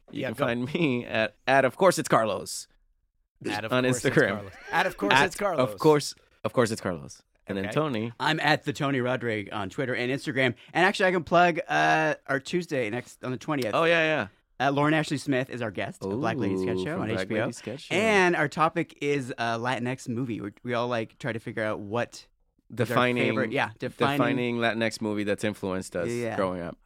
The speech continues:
Speaker 3: Yeah. And, uh,
Speaker 2: Oh,
Speaker 1: That's what we're
Speaker 2: wow.
Speaker 1: talking
Speaker 3: we
Speaker 1: about.
Speaker 3: took, we
Speaker 2: Okay,
Speaker 3: went, like,
Speaker 2: I
Speaker 3: thirty different tangents on that one.
Speaker 1: Yeah, what?
Speaker 2: Yeah, I'm
Speaker 3: I think we
Speaker 2: gonna
Speaker 3: went on
Speaker 2: go,
Speaker 3: thirty
Speaker 2: I'm
Speaker 3: different
Speaker 2: trying to
Speaker 3: tangents.
Speaker 2: think of,
Speaker 1: We went
Speaker 2: uh,
Speaker 1: on a hundred tangents. Yeah.
Speaker 2: <laughs> Yeah,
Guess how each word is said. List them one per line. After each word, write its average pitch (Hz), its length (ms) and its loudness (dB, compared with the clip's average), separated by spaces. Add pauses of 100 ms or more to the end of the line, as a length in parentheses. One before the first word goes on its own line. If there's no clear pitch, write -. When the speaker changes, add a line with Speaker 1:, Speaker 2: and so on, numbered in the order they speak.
(100)
Speaker 3:
Yeah. 180 140 -2 (480)
And, 107 280 -8
uh, 107 40 -6 (300)
Speaker 2:
Oh, 98 40 -10
Speaker 1:
That's 98 140 -12
what 104 60 -8
we're 110 60 -4
Speaker 2:
wow. 117 80 -2
Speaker 1:
talking 123 160 -2
Speaker 3:
we 135 60 -6
Speaker 1:
about. - 80 -8
Speaker 3:
took, 131 160 -6 (140)
we 135 180 -10
Speaker 2:
Okay, 127 80 -6
Speaker 3:
went, 135 160 -4
like, 120 160 -6
Speaker 2:
I 120 160 -4
Speaker 3:
thirty 131 200 -4
different 131 220 -6
tangents 139 420 -6
on 143 100 -6
that 143 140 -8
one. 156 140 -10 (240)
Speaker 1:
Yeah, 95 120 -6
what? 101 240 -2
Speaker 2:
Yeah, 123 200 -4
I'm 113 180 -4
Speaker 3:
I - 20 -8
think 120 60 -8
we 131 40 -8
Speaker 2:
gonna 127 140 -6
Speaker 3:
went 120 120 -4
on 123 60 -4
Speaker 2:
go, 117 60 -6
Speaker 3:
thirty 120 160 -4
Speaker 2:
I'm 113 80 -4
Speaker 3:
different 127 200 -6
Speaker 2:
trying 143 40 -4 (120)
to 135 60 -14
Speaker 3:
tangents. 127 60 -10
Speaker 2:
think 120 160 -12
of, 110 60 -6
Speaker 1:
We 127 80 2
went 139 240 2
Speaker 2:
uh, 127 40 4
Speaker 1:
on 113 120 0
a 104 60 0
hundred 127 280 0
tangents. 95 480 -4
Yeah. 156 240 -4
Speaker 2:
<laughs> - 40 -12
Yeah, 120 240 -4